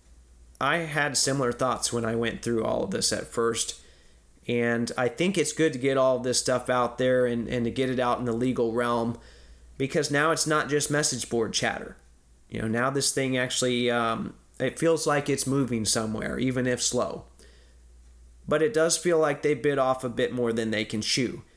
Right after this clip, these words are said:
And maybe I'm us-, underestimating their legal team. I don't, you know, I don't know them. I, I hope I am underestimating them.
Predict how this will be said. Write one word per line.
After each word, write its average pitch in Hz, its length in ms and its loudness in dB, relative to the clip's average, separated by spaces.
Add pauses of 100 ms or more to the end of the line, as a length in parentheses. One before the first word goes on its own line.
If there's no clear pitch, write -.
(220)
And 147 180 0
maybe 180 320 2
I'm 170 220 2
us-, 156 320 -2
underestimating 143 800 2
their 120 160 4
legal 127 320 -2
team. - 340 -6
I - 140 -2
don't, 139 340 -4
you 127 100 0
know, 117 100 0
I 135 80 2
don't 147 160 -2
know 139 200 2
them. - 320 -8
I, 113 300 -2
I - 40 -2
hope 160 280 2
I 127 120 2
am 123 200 0
underestimating 107 720 -4
them. - 180 -8